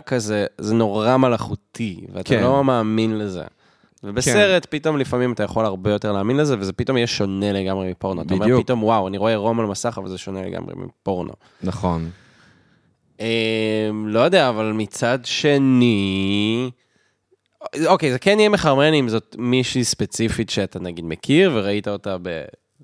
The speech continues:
Speaker 2: בהרבה
Speaker 1: פה ושם,
Speaker 2: מאוד סרטים.
Speaker 1: בסרטים וסדרות, ופתאום אתה כזה, "או,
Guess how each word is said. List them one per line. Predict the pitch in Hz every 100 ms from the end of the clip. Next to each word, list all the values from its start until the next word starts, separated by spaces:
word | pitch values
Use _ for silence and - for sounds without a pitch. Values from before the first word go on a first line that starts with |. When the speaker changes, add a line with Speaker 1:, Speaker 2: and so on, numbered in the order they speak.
| 156 _ -
Speaker 2:
בהרבה | 107 110 110
Speaker 1:
פה |
ושם, | 160 147
Speaker 2:
מאוד | 120
סרטים. | 113 113 127 147 185
Speaker 1:
בסרטים | 220 208 160 156
וסדרות, | 110 113 156 110
ופתאום | 107 117
אתה | 107
כזה, | - 87 -
"או, | 101